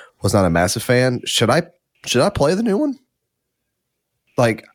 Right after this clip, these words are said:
I wanna hear from, like, Josh and Kiki and, and everybody and, and, you know, anybody else who, who is a Final Fantasy fan that has played the new one. Is it, like, worth playing for somebody who likes the originals and likes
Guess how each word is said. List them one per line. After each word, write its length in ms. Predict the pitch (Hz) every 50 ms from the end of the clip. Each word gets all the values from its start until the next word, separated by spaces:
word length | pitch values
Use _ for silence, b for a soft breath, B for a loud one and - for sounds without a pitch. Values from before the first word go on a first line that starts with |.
| _ _ -
I 100 | - 117
wanna 180 | 156 202 208 156
hear 360 | 131 - 156 156 165 156 151
from, 240 | - - 143 131 123
like, 400 | 113 110 107 104 101 95 - - 85
Josh 480 | - 123 113 110 110 101 95 - -
and 120 | 98 87 -
Kiki 500 | - 120 113 107 - - 104 98 98 92
and, 100 | 90 90
and 160 | 92 92 95
everybody 600 | 98 95 101 95 85 98 95 92 92 95 95 95
and, 140 | 87 87 -
and, 240 | - 92 90 92
you 60 | 101 95
know, 140 | 90 85 - -
anybody 400 | 117 127 139 113 113 104 95 98
else 200 | 107 110 107 -
who, 300 | - 101 98 98 95 90 b b b b b b b b b
who 180 | - 113 107 107
is 140 | 104 90 95
a 60 | 90
Final 200 | - 101 98 92
Fantasy 340 | - 101 101 104 - 98 87
fan 440 | - - 98 98 92 90 87 85
that 140 | 85 87 82 -
has 160 | - - -
played 380 | - - 110 104 113 101 87
the 80 | 85 85
new 380 | 85 92 92 92 87 85 82 85
one. 280 | 82 80 76 76 80 - _ _ _ _ _ _ _ _ _ _ _ -
Is 220 | - 110 120 113 131
it, 120 | 143 98 107
like, 200 | 113 117 113 127
worth 160 | 123 123 -
playing 320 | - 120 107 110 120 135
for 140 | - 131 123
somebody 260 | - 131 120 113 120
who 80 | 135 127
likes 340 | 120 117 120 127 - - -
the 120 | 131 127
originals 560 | 127 135 135 139 139 135 139 143 139 135 120
and 160 | 110 104 104
likes 400 | 98 104 110 120 - - - -